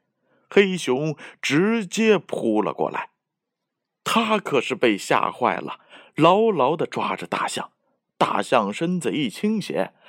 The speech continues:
黑熊没抓到他们。黑熊第二次扑了过来，大象用鼻子将黑熊卷起来后，又丢在了路边儿。黑熊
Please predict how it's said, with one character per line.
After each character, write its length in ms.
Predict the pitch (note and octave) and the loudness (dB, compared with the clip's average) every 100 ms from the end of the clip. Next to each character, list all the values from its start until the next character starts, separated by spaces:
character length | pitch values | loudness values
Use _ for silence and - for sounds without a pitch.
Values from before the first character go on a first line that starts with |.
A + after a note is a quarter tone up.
| - - | -20 0
黑 320 | C#4+ C4 A#3+ | 2 2 0
熊 340 | - E3+ A3 - - | 0 0 0 -4 -4
没 400 | E3 E3+ A3 A#3 | 0 0 0 -4
抓 360 | A#3+ A#3+ A#3 | -2 -2 0
到 320 | - C#4+ B2+ F#2 | 2 2 0 -4
他 160 | - | -4
们。 180 | D2 - _ _ _ _ _ - | -4 -6 _ _ _ _ _ 2
黑 280 | E3 D#3+ D#3+ | 4 4 2
熊 340 | G2+ A2+ D#3 | -4 -4 -4
第 260 | F#3 F3 - | 0 -2 4
二 340 | B3 G#3 A2 | 4 6 4
次 300 | F2+ C3 G2 | 2 0 0
扑 280 | E2+ A#2 G#2+ | 0 0 2
了 120 | F#2 | 2
过 120 | - F#2 | 0 0
来， 300 | D#2+ D#2 - - - - | 0 -4 -8 -16 -6 -2
大 240 | - - | 2 0
象 280 | - F3+ - - G#3 | 0 -2 -2 -12 0
用 160 | A3 D#3+ | 2 2
鼻 380 | F3 F#3+ B3+ | -2 0 0
子 160 | C4 D#3 | 0 -2
将 260 | - F3 E3+ | 0 0 0
黑 300 | G3 G3 E3 | -2 -2 -2
熊 320 | - D3+ F#3+ | -2 -2 -2
卷 360 | - E3 A3 | -2 -2 -2
起 140 | A3 A#2 | -2 4
来 140 | G#2 | 4
后， 260 | C3+ D#3 - - - | 4 0 0 -8 -6
又 220 | B2 - - | -4 -4 -6
丢 340 | - B3 A#3 G#3 | 0 0 0 -4
在 200 | - G2+ | -4 -6
了 140 | - | -6
路 280 | - C#3+ C#2+ | -2 -2 -2
边 160 | - B2+ | -4 -4
儿。 160 | D3 _ _ _ _ - | -6 _ _ _ _ 0
黑 260 | D3 C#3+ | 2 4
熊 340 | C#3 A2 G2 | 2 -2 -2